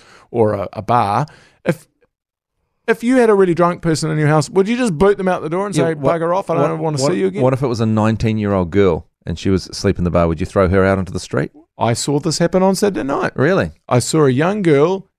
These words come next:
Speaker 1: evicted who was so intoxicated she could hardly stand up, and she was being helped out by security out of a bar. And I thought to myself, uh, uh, uh, it cut through, it cut me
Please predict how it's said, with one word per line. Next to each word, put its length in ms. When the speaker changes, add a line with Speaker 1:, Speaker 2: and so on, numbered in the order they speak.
Speaker 1:
evicted 680
who 160
was 200
so 300
intoxicated 720
she 100
could 160
hardly 380
stand 380
up, 320
and 100
she 80
was 140
being 320
helped 340
out 340
by 420
security 760
out 120
of 100
a 40
bar. 440
And 200
I 200
thought 240
to 80
myself, 400
uh, 240
uh, 260
uh, 260
it 180
cut 300
through, 260
it 160
cut 340
me 280